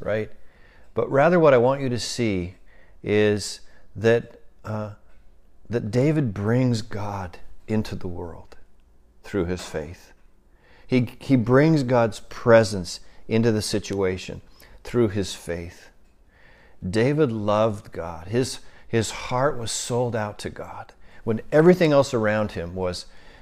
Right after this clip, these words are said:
was, was going awry, when everything else around him was, was human focused, and I think of that right now. Everything around us right now, it's all about the human, uh, focus, the humanity, the, the, uh, politics and,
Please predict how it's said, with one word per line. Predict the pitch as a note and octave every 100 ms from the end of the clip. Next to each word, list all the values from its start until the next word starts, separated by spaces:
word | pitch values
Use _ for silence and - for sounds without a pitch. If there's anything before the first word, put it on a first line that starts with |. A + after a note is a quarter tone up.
| -
was, | G2 F#2+ -
was | G2+ F#2+
going | F#2+ G#2 A#2+ A#2+
awry, | G#2 F#2 F2+ F2 E2
when | G2
everything | C3 D#3 E3+ D3+ -
else | - A#2+ -
around | G2+ G2+ G#2
him | F#2 F2 - - - -
was, | G2 F#2+ F2 - - - -
was | G2+ -
human | - C3+ C#3 A#2+
focused, | - G2 - F#2
and | C3
I | C3
think | - B3
of | G3+
that | B2 F#2+
right | G2+ F#2+
now. | F#2 F#2+ F2+ F2+ - _ _ _ - - _ _ - - - -
Everything | D#3+ G3 G3 F#3+
around | B2+ A2+ C3+
us | A#2 -
right | E2+
now, | F2 D#2+ - - -
it's | A#2+ -
all | C3
about | F3 D3+ D3+
the | A#2
human, | - A2+ A#2 G#2 E2 - - - - - -
uh, | G2 F#2+ F2+
focus, | - - A2 A2 F#2 -
the | F2+
humanity, | - G2+ G2+ G#2+ G#2 - G2 F#2+
the, | F2 F2 E2 - - - -
the, | F#2+ F#2+ F#2 F2
uh, | E2
politics | - A#2 B2 B2 - - G2 F#2 - -
and, | D#2 F2